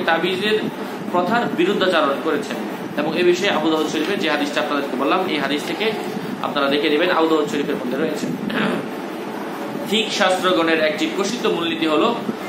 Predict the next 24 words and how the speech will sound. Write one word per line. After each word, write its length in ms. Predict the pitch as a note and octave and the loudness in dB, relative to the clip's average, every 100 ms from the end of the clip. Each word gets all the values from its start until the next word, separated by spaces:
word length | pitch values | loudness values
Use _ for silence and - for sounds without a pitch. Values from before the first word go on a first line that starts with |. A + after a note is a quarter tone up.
| - - | -8 0
উপকার 340 | G3 A#3+ A#3+ A3+ A3 | 4 4 4 4 4
করার 360 | G3 G3 F#3+ | 6 4 2
তুলনায় 380 | G3 F#3 G3+ G#3+ | 2 4 4 4
অপকার 440 | G3+ G3+ G3+ A#3 A#3 G3+ | 2 2 2 2 2 2
প্রতিহত 360 | A3 G#3 F#3 | 2 4 4
করা 200 | F3 E3 | 4 4
উত্তম। 420 | E3 G#3+ - - - - - - - - - - - - | 4 2 2 0 0 -4 -6 -8 -8 -8 -8 -8 -8 -2
এর 300 | E3+ G3 G3+ D#3+ | 2 4 2 2
ভিত্তিতে 360 | F3+ F#3 G#3+ | 2 2 -2
বলা 220 | F3 E3 D#3 | 0 4 4
যায় 220 | E3+ G3+ | 4 4
তাবিজ 300 | F#3 F3 G#3+ G#3+ | 2 2 2 2
ব্যবহার 580 | D#3+ E3 E3 E3 F#3+ - | 2 4 6 4 4 2
লাভ 220 | D3+ D#3+ E3 - | 2 4 0 -2
ক্ষতি 260 | E3 E3 G3 | 0 0 2
উভয়টাই 380 | F3 F#3+ G3 A3 | 2 2 2 2
বিদ্যমান 440 | D#3 D#3+ D#3+ D#3+ D#3 | 2 2 2 2 0
থাকার, 260 | D#3 F3+ | 0 0
উম, 760 | F#3 - - - - - A#3+ - | -2 -2 -4 -4 -4 -4 -2 2
ব্যবহার 340 | D3+ F3 F#3 F#3 - | 4 6 4 2 0
থেকে 200 | F3+ G#3+ | 0 2
বিরত 340 | E3+ E3 D#3+ | 4 4 2
থাকা 220 | D#3 D#3+ | 2 2
বাঞ্ছনীয়। 460 | E3 E3 D#3+ C#3 B2 | 2 2 2 -2 -2